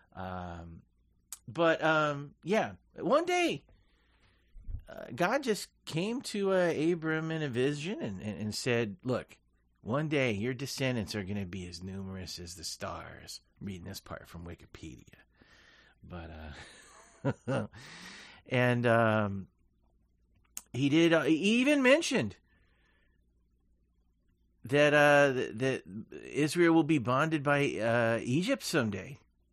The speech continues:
Isn't that crazy? He's telling them all these things are gonna happen. Um, but here's the deal. Abraham was pretty damn old.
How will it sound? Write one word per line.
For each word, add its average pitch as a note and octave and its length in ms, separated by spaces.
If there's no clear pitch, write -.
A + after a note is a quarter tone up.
Isn't C#3+ 80
that F3+ 140
crazy? E3 420
He's D3+ 160
telling E3 240
them C#3 140
all B2+ 120
these E3 180
things D3+ 220
are C#3+ 140
gonna B2 160
happen. G2 460
Um, D#2+ 640
but G#2+ 380
here's A#3 280
the D3 100
deal. A#2 400
Abraham C4 460
was A2+ 160
pretty - 380
damn A#2 320
old. D2+ 400